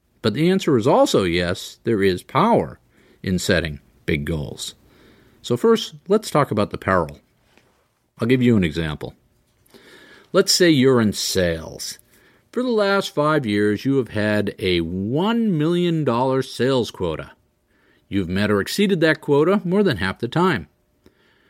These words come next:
This year, you get a new manager who believes in setting big goals. Your new manager says your quota is now two million dollars. You're a professional.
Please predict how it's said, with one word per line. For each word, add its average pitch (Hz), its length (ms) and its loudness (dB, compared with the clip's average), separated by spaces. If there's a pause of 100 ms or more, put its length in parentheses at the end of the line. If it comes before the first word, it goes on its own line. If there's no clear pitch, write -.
(120)
This 226 240 0
year, 196 320 0 (160)
you 123 120 -4
get 113 160 2
a 104 60 0
new 135 140 2
manager 104 460 2
who 156 140 2
believes 156 540 0
in 98 120 0
setting 131 460 -2
big 95 320 -4
goals. 87 580 -6 (140)
Your 98 120 -4
new 143 160 2
manager 85 420 -2
says 107 260 -2
your 120 100 0
quota 165 340 0
is 143 220 0
now 160 180 0
two 302 460 0
million 98 420 0
dollars. 73 540 -8 (1160)
You're 95 200 0
a 156 60 0
professional. 139 680 0